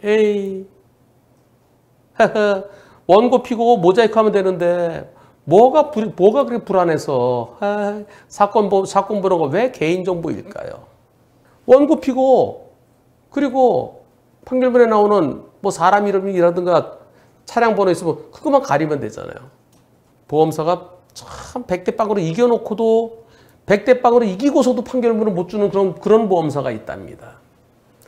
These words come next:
여하튼 백 대 빵이랍니다. 그리고 사이드미러 비싼 거는 몇백만 원 하는 것도 있어요. 차에 따라서요.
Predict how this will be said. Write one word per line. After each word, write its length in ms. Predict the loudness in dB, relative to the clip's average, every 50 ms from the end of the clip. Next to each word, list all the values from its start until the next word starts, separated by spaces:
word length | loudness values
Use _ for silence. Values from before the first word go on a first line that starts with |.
| _ _ _ -8 -2
여하튼 360 | 0 0 0 0 0 -4 -4
백 160 | -6 -8 -8 -10
대 120 | -12 -10
빵이랍니다. 760 | -8 -8 -8 -8 -10 -12 -14 -16 -16 -18 -18 -20 -20 -20 -20 _ _ _ _ _ _ _ _ _ _ _ _ _ _ _ _ _ _
그리고 640 | -4 -4 -2 0 0 0 0 0 -2 -6 -12 -20 _ _ _ _ _ _ _ _ _ _ _ _ _ _ _ _ _ _ _ _ _ _ _ _
사이드미러 520 | -6 -2 0 2 2 2 0 -2 -2 -4
비싼 320 | -4 -6 -2 2 2 4 4
거는 300 | 4 4 4 4 2 0
몇백만 360 | -4 -2 -2 0 2 2 2
원 80 | 2 2
하는 120 | 0 -2
것도 160 | -2 -4 -6
있어요. 340 | -8 -6 -2 0 0 0 0
차에 260 | -2 -2 -4 -2 -2
따라서요. 760 | 0 0 0 0 0 -2 -4 -4 -2 -2 -2 -2 -4 -6 -14